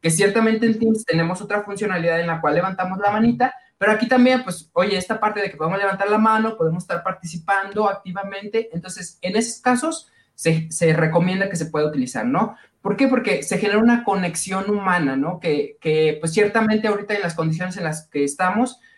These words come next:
pues, si bien no podemos estar a lo mejor tan cercanos, pero podemos generar o utilizar estas herramientas que nos hagan estar o sentirnos un poco más, eh, cercanos, ¿no? Y ahora bien,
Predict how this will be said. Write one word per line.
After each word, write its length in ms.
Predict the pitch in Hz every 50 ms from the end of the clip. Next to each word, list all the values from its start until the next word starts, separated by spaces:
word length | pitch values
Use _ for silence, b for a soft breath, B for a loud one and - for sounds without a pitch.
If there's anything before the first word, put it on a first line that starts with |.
| b b _ -
pues, 120 | 180 175
si 120 | - 208 180
bien 180 | 214 226 240 262
no 100 | 262 262
podemos 340 | 254 247 247 247 240 233 226
estar 680 | 208 - - 196 196 190 196 208 208 196 196 170 - -
a 100 | 165 156
lo 100 | 151 151
mejor 360 | 147 156 160 - 180 170 -
tan 220 | - 170 165 170 160
cercanos, 580 | 160 165 156 - - 185 208 226 269 269 - _
pero 180 | - - - -
podemos 280 | 214 214 226 247 247 -
generar 420 | 254 220 214 208 202 196 214 226
o 80 | 214 202
utilizar 380 | 170 - 180 170 - 208 196
estas 200 | - - 214 208 180
herramientas 460 | 156 156 156 165 175 175 175 - -
que 80 | - 160
nos 140 | 151 147 -
hagan 240 | 165 165 175 180 170
estar 420 | 151 156 - 165 160 165 160 - _ _ _ -
o 120 | 151 160
sentirnos 500 | 160 165 151 143 147 170 170 175 175 165
un 100 | 170 160
poco 220 | 165 156 - - 156
más, 340 | 147 143 139 139 139 - -
eh, 200 | 143 143 139 135 -
cercanos, 500 | - 135 120 - - 107 101 101 107 113
¿no? 260 | 131 160 220 208 B B B B B B
Y 80 | - 175
ahora 220 | 190 - - -
bien, 220 | 233 240 247 240